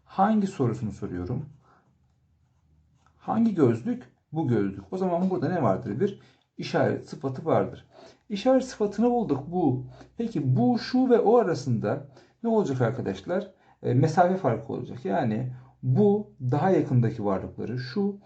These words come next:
biraz daha uzaktaki varlıkları, o en uzaktaki varlıkları gösterecek bi-, bu, e, bize. Bunu da göstermiş olalım videomuzda. Peki şu binanın arkasında oturuyoruz derken bina isim.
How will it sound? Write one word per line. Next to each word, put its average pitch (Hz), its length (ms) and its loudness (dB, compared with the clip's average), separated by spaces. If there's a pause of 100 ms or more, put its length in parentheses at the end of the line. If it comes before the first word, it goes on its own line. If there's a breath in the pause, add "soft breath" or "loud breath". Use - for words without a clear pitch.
(380 loud breath)
biraz 208 440 2
daha 160 180 4
uzaktaki 123 500 0
varlıkları, 101 720 -2 (300 soft breath)
o 240 320 6
en 202 120 -2
uzaktaki 131 480 -4
varlıkları 147 580 0 (240 loud breath)
gösterecek 147 640 -2
bi-, 123 180 -8
bu, 120 300 -4
e, 107 220 0
bize. 202 280 -4
Bunu 165 140 0
da 190 60 0
göstermiş 165 540 -2
olalım 98 280 0
videomuzda. 95 640 -4 (460 loud breath)
Peki - 460 0 (280 soft breath)
şu - 280 -2
binanın 202 320 4
arkasında 202 460 0
oturuyoruz 175 440 0
derken 165 480 0
bina 156 280 2
isim. 110 360 -6